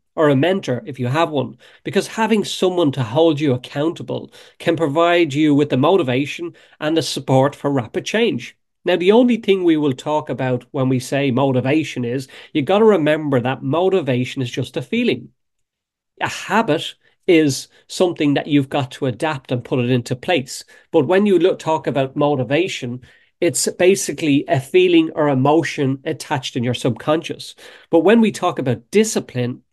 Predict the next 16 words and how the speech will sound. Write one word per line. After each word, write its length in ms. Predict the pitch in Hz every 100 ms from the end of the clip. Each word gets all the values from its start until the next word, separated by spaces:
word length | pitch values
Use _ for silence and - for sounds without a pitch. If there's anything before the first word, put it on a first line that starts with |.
| _ -
well, 120 | 165
then 280 | 170 165 135
that 200 | 165 180
is 140 | 143
something 300 | 156 135 143
that's 200 | 131 131
going 260 | - 143 135
to 120 | 123
make 240 | 120 139
sure 220 | - 143
you 220 | 127 120 110
get 280 | 139 127
to 100 | -
where 160 | 120 120
you 200 | 113 113
want. 380 | 117 113 113